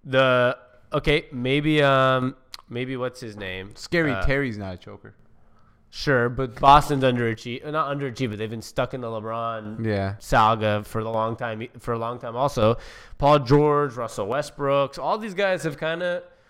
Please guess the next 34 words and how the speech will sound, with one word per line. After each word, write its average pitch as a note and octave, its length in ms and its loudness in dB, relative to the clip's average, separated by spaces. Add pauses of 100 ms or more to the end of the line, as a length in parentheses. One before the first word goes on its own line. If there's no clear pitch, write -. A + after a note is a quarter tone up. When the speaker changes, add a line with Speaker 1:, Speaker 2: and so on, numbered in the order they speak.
(280)
Speaker 1:
been C#3+ 200 -2
less D3+ 200 2
than E3 100 4
we D3 100 6
expected C#3 460 0
outside B2+ 320 -2
of A#2+ 120 -8
a A#2+ 60 -4
LeBron C3 300 0
James C#3+ 280 0
team F3 280 -2
Speaker 2:
That's G3 80 -12
a - 40 -16
great G2 240 -8
point. A2 260 -2
Speaker 1:
and C3+ 100 -6
the C3 40 -6
Warriors, A#2+ 440 2
Speaker 2:
That's A2 100 -12
a C#3 40 6
very C#3+ 120 8
Speaker 1:
and C#3 140 4
Speaker 2:
good - 140 -16
point. A2 220 -12
Speaker 1:
apparently C#3 380 0
the B2 140 0
Spurs B2 360 -2
and A#2 120 -6
Lakers G#2+ 320 -10
for A2 60 -10
the G#2 60 -6
last G2 220 -8
twenty G#2 220 -12
years. - 200 -20